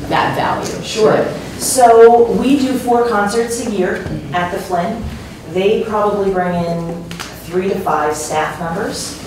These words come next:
Speaker 1: Okay.
Speaker 2: They're manning, man, uh, I'd say four cameras. So we're getting different angles on the stage. Um, so they're there probably about nine A M,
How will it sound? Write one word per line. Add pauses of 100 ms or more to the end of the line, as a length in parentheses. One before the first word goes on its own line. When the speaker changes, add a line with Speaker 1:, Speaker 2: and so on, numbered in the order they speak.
Speaker 1:
Okay.
Speaker 2:
They're
manning,
man,
uh, (480)
I'd
say
four
cameras. (280)
So
we're
getting (320)
different
angles (120)
on
the
stage. (1000)
Um,
so
they're
there
probably
about
nine
A
M,